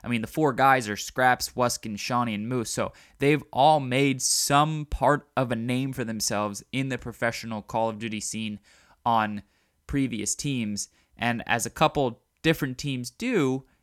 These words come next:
they have potential. They have a lot of potential. I mean, Scraps alone has had some pretty nasty games on World War Two so far this season, so they do have plenty of potential. But that being said, let's break down this week of games.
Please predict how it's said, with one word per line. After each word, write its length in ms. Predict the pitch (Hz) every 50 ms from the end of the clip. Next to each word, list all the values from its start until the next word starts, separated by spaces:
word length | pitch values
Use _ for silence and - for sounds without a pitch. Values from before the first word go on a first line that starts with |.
| _ -
they 120 | - 131
have 420 | 123 135 151 143 147 143 131 - -
potential. 540 | - - - 190 190 180 - - - - _ _ _ _ _ _ _ _ _ _ -
They 200 | - 120 120 104
have 200 | 117 131 135 135
a 60 | 135 127
lot 260 | 123 120 110 123 135
of 100 | 143 -
potential. 440 | - 143 - 185 190 151 - 101 90
I 40 |
mean, 180 | 104 113 110 113
Scraps 520 | - - - - 165 165 208 - - -
alone 460 | 143 131 131 151 180 196 160 139 131 123
has 240 | 127 123 123 -
had 200 | - 127 123 127
some 200 | - - 110 101
pretty 280 | - - 190 180 143 113
nasty 640 | 98 98 98 107 131 156 165 156 - - - 123
games 420 | 113 98 127 127 131 120 113 113 117
on 140 | 104 92 92
World 180 | 117 117 107
War 160 | 98 95 90
Two 280 | - - - 131 110 98
so 160 | - 98 85
far 180 | - - 92 -
this 160 | - 90 -
season, 380 | - - 95 82 80 - 65 -
so 260 | - 123 98 80 - _ - - - _ -
they 140 | - 120 117
do 320 | 104 - 147 156 151 151
have 420 | 156 127 143 135 131 127 117 - -
plenty 220 | - 127 123 120
of 100 | 110 -
potential. 380 | - 104 - 87 90 - - - _ _ _ - -
But 240 | - 156 - - - - _ _ _ -
that 240 | 151 160 156 -
being 220 | - 151 131 120 113
said, 320 | - - 120 113 113 - _ _ _ _ _ _ _ _ _ _ -
let's 180 | - 110 - -
break 240 | - - 117 123 123
down 200 | - 127 127 131
this 180 | 123 - -
week 160 | 131 135 - 123
of 80 | 92
games. 400 | 120 131 151 143 - - - -